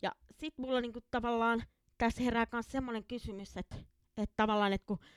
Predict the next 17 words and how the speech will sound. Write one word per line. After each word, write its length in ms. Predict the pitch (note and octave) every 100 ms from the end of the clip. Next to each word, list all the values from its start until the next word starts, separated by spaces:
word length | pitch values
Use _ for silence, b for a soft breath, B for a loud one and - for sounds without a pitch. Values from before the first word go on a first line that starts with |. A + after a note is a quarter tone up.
| b b b
kaikki 360 | - B3+ - -
ihmisethän, 720 | - G#3 G3 F3+ F#3 - G3 E3+
tai 120 | F#3+
siis 240 | F3+ F#3 F3+
val-, 380 | G3+ - F#3+
no, 140 | G3 F#3 -
tää 100 | F3+
on 100 | F3+
nyt 100 | F3 -
taas 180 | F3+
mun 200 | G3+ G3
mutua, 420 | G3 F#3+ - F#3 F#3+ B B B B B B _ -
mut 260 | G3 F#3+ -
et 100 | F3+ - _ G3
veikkaan, 360 | G#3 - F#3+ G3
että 160 | G3
valtaosa 640 | A3 A#3 F#3+ F#3 F3 F3+